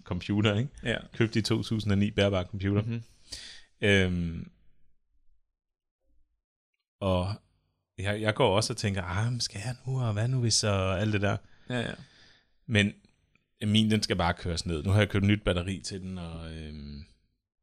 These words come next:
Speaker 1: øhm, og, og en ny, et nyt mærkeligt kabel, som jeg havde ødelagt, fordi jeg har haft den åben så mange
Speaker 2: Mhm.
Speaker 1: gange. Øh, så nu virker min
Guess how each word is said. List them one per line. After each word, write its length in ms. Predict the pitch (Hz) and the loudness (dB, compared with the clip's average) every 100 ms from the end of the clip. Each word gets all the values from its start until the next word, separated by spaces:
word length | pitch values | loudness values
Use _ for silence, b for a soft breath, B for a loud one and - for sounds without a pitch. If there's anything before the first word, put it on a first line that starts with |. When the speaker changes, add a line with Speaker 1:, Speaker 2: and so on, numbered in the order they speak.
| _ _ - | _ _ -12
Speaker 1:
øhm, 420 | 104 92 98 98 | -10 -8 -10 -10
og, 420 | - 95 92 92 | -2 0 0 -2
og 120 | 92 87 | -2 0
en 120 | 92 | 0
ny, 240 | 101 101 - - | 0 -2 -8 -10
et 140 | 98 | -4
nyt 160 | 101 104 | -2 -2
mærkeligt 420 | 90 87 - - | -2 -2 -4 -6
kabel, 340 | 104 95 87 | -2 -2 -2
som 140 | - 90 | -4 -2
jeg 80 | |
havde 160 | 85 - | -2 0
ødelagt, 320 | 90 101 - | 0 0 -2
fordi 160 | - 90 | -8 -4
jeg 60 | |
har 60 | 92 | -4
haft 100 | - | -4
den 80 | 95 | -4
åben 220 | 95 92 | -6 -4
så 80 | 95 | -4
mange 80 | 87 | -2
Speaker 2:
Mhm. 60 | 90 | -2
Speaker 1:
gange. 180 | 87 - - B B B | -2 -4 -12 B B B
Øh, 220 | - 92 - | -2 0 0
så 120 | 104 | 0
nu 120 | 101 | 2
virker 260 | 101 98 | 4 4
min 120 | 98 | 2